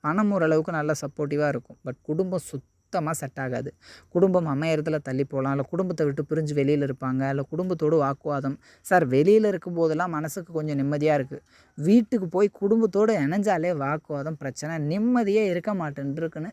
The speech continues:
நிச்சயமா நீங்க வரும் காலத்துல சொல்லுவீங்க. அது கட்டாயமா இருக்கும். அப்போ அந்த இடத்துல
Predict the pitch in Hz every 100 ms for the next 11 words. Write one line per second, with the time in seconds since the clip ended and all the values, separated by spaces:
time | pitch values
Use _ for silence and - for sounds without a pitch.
0 | - 147 135 - 151 151 151 127 - _
1 | - 135 156 147 127 123 143 139 - 123
2 | 127 123 123 131 - 135 - 160 139 135
3 | 143 - - - _ - - 165 170 165
4 | 170 185 160